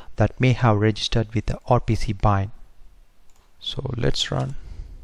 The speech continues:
So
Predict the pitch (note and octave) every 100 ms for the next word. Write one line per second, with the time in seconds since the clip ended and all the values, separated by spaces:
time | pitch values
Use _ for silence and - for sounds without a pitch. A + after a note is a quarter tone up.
0 | - - - - - - - - - _
1 | - - - - - - _ _ _ _
2 | _ - - - - - - - - A2+
3 | G#2+